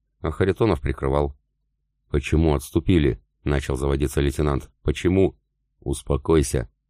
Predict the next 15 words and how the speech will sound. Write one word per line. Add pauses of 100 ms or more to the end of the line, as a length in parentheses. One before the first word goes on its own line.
(100)
отдернул
Максима
гость. (640)
«Командир, (320)
там
немцев
не
менее
взвода
засело,
а
наши...» (600)
Митрофанов
нервно
сглотнул.